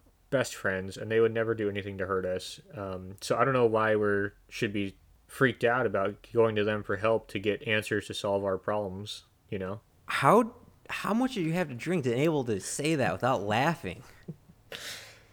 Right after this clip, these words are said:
Speaker 1: A decent amount.
Speaker 2: Okay, just making sure, 'cause god damn, like, I, even I was, I had to move away from the mic to laugh.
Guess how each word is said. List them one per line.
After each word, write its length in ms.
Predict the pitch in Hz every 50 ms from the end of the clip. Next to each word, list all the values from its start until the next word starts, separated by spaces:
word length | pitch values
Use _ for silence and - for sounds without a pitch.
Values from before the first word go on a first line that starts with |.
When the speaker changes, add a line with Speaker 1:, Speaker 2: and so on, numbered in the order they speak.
| _ _ _ _ _ - - - - - - - _ _ _ - -
Speaker 1:
A 120 | 165 151
decent 340 | 127 131 123 117 - - 107
amount. 380 | 101 98 95 92 101 - - - - - - - - - - _ _ _ _ -
Speaker 2:
Okay, 480 | 147 156 160 156 - 170 139 127 117 110
just 180 | - 170 170
making 280 | 185 190 180 147 170 151
sure, 140 | 123 - 127
'cause 220 | - 143 143 120
god 480 | 113 156 170 185 180 156 127 110 110 107
damn, 420 | 143 170 180 175 151 123 113 110
like, 200 | 120 143 131 123
I, 280 | 139 175 208 214 190 170 -
even 240 | 175 208 190 165
I 180 | 165 202 233 214
was, 260 | 165 147 135 127 - - -
I 140 | 131 165 180
had 80 | 165
to 60 | 147
move 160 | 139 139 135 127
away 160 | 123 127 117
from 100 | - 139
the 80 | 117
mic 280 | 113 113 113 110 110 -
to 100 | - 107
laugh. 1000 | 104 107 104 101 101 95 95 - - - - - - - - - - - -